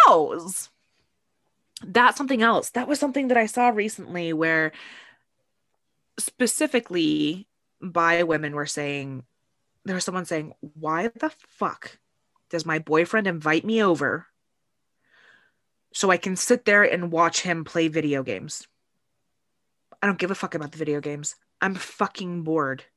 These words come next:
Why invite me over just to have me sit there and watch your shit?"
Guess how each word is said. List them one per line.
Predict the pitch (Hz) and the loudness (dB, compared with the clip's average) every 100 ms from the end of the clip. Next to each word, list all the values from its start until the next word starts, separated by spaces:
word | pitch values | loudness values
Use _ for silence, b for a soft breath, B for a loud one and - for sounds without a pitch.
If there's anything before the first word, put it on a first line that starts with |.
| _ _ _ _ _ _ _ | _ _ _ _ _ _ _
Why | 170 170 185 208 | -12 2 6 8
invite | 277 311 233 190 208 | 6 4 2 2 0
me | 196 190 | 0 2
over | 185 156 143 | 4 2 0
just | 147 165 - | -2 -6 -4
to | |
have | 180 180 175 | -2 -2 -4
me | 165 | -6
sit | - - 202 - | -6 -4 -6 -2
there | 214 202 - | 0 2 0
and | 165 156 | -4 -2
watch | 151 147 170 | -2 -2 -4
your | 156 | -4
shit?" | - - 120 - | -6 -8 -10 -16